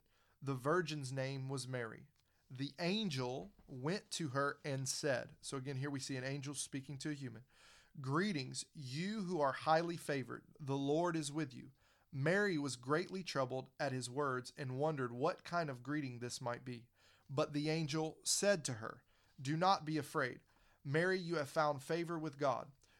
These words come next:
You will conceive and give birth to a son,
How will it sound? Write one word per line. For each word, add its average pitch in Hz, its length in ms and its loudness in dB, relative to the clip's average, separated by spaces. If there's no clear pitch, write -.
You 165 140 0
will 170 100 4
conceive 180 800 -2
and 139 160 -4
give 131 220 -4
birth 160 340 0
to 185 140 -2
a 165 60 -4
son, 127 420 -2